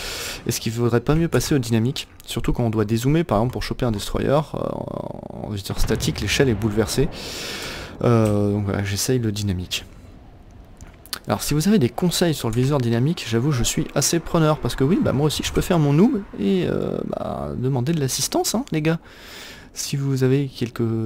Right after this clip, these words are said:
petits conseils intelligents, j'ai pas l'impression que le rune aille à fond. On va switch AP sur la prochaine salve.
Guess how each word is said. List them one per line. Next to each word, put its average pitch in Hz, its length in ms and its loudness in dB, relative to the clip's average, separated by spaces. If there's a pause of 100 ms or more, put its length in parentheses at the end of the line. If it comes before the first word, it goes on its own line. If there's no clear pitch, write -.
(480)
petits 147 340 0
conseils 156 540 -2
intelligents, 143 760 0
j'ai 120 140 -6
pas - 60 -10
l'impression 123 260 -4
que 117 80 -4
le 113 60 -2
rune 127 460 -2
aille 117 220 -2
à 110 60 0
fond. 156 320 -2 (1000)
On - 60 -4
va 113 100 -2
switch - 320 0
AP 123 200 4
sur 123 160 2
la 110 40 4
prochaine 110 320 -2
salve. 160 460 4